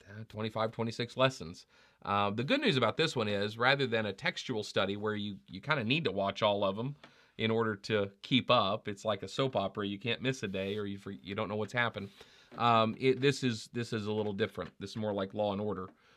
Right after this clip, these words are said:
Uh, you can just pop in, pop out, and doesn't make any difference. But, uh, but we are going to examine the names of Jesus. Uh, what does that mean? Well, um, Scripture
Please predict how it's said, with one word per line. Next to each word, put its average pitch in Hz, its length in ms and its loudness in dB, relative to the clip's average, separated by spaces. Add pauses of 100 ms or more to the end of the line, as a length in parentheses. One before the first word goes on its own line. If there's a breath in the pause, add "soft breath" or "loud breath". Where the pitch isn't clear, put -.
(160 soft breath)
Uh, 95 340 0
you 110 140 0
can 104 100 -2
just 95 200 -4
pop 107 260 -2
in, 107 180 2
pop 104 300 0
out, 95 300 -2
and 98 280 -8 (640)
doesn't 113 160 0
make 110 200 2
any 110 120 2
difference. 101 440 -2 (580 loud breath)
But, 117 300 4
uh, 107 420 4
but 127 320 6 (840 soft breath)
we 135 160 4
are 143 200 8
going 127 220 0
to 131 60 -2
examine 104 440 -2
the 113 80 0
names 107 420 -2
of 110 140 -4
Jesus. 107 600 -4 (1040)
Uh, 95 160 -16
what 113 120 -4
does 110 100 -4
that 92 120 -2
mean? 92 200 -8
Well, 110 240 0 (480 soft breath)
um, 101 460 4
Scripture - 520 2